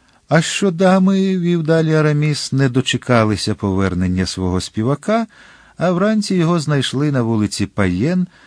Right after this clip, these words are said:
продірявленим ударом шпаги,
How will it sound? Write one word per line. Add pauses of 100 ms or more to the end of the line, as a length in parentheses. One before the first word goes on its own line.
(240)
продірявленим (120)
ударом
шпаги,